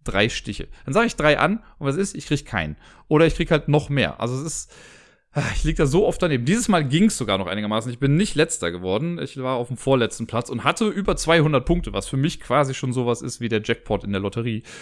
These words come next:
Parallel dazu haben wir online auch noch eine Wizard-Runde am Laufen, die so langsam jetzt ausläuft. Wir sind da, glaub ich, in der letzten Partie jetzt grad drin. Da stecke ich gerade bei minus zehn, während die Person auf Platz eins, glaub ich, irgendwie gefühlt achtzehntausend Punkte hat. Ich weiß es nicht. Für die, die Wizard nicht kennen, nur ganz kurzer Abriss dazu, ist ein Kartenspiel, ein Stichkartenspiel.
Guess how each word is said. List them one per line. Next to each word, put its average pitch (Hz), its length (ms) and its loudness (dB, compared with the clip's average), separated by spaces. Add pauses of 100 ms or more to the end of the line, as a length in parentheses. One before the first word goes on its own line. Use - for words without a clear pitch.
(1120)
Parallel 147 320 4
dazu 151 260 2
haben 151 140 2
wir 139 80 0
online 123 420 2
auch 113 120 -4
noch 110 100 -4
eine 120 160 -4
Wizard-Runde 117 460 0
am 113 80 -4
Laufen, 113 220 0
die 127 40 -2
so 110 80 -4
langsam 104 300 2
jetzt 98 100 -6
ausläuft. 101 400 -4
Wir 107 60 -8
sind 107 60 -4
da, 107 60 -6
glaub 98 140 -6
ich, 101 60 -8
in 101 80 -8
der 98 80 -2
letzten 101 320 -6
Partie 98 240 -8
jetzt - 160 -12
grad - 160 -10
drin. 120 100 -6 (300)
Da 165 120 6
stecke 202 220 0
ich 175 100 -4
gerade 160 200 2
bei 151 100 6
minus 160 400 2
zehn, 143 400 4
während 110 260 -2
die 113 40 -8
Person 120 300 -2
auf 107 100 -4
Platz 110 160 -2
eins, 104 240 -4
glaub 104 160 0
ich, 101 100 -8
irgendwie 98 260 -6 (120)
gefühlt - 300 -8 (120)
achtzehntausend 117 720 -2
Punkte 101 240 -6
hat. 85 140 -8
Ich - 80 -16
weiß 98 120 -2
es 82 120 -10
nicht. 85 120 -16 (400)
Für 135 120 -2
die, 180 80 4
die 185 100 4
Wizard 151 260 2
nicht 135 300 2
kennen, 110 220 0
nur 135 100 -2
ganz 123 220 0
kurzer - 260 -4
Abriss - 220 -6
dazu, 98 180 -4
ist 135 140 -4
ein 117 60 -18
Kartenspiel, 165 360 -2
ein 113 80 -2
Stichkartenspiel. - 880 -4